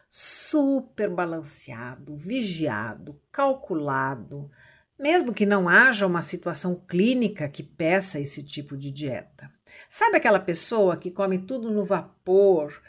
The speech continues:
sem sal, zero açúcar, zero gordura, zero alegria, sabe essa? Então, o corpo também às vezes cobra.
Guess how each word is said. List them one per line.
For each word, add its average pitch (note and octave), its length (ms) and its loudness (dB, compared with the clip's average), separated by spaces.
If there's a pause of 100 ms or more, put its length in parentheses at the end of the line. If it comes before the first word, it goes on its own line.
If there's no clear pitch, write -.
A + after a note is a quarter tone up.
(220)
sem A3+ 420 -4
sal, D#3+ 840 0 (320)
zero A3 360 2
açúcar, D3+ 920 -6 (280)
zero A3+ 320 -2
gordura, D3+ 1000 0 (320)
zero C#4+ 280 8
alegria, F3 840 2
sabe B3+ 380 2
essa? F3 680 4 (360)
Então, - 560 0 (520)
o A#3+ 120 -4
corpo A3+ 800 0 (200)
também E3+ 520 -2
às F3 140 -2
vezes E3+ 420 -4
cobra. - 540 -10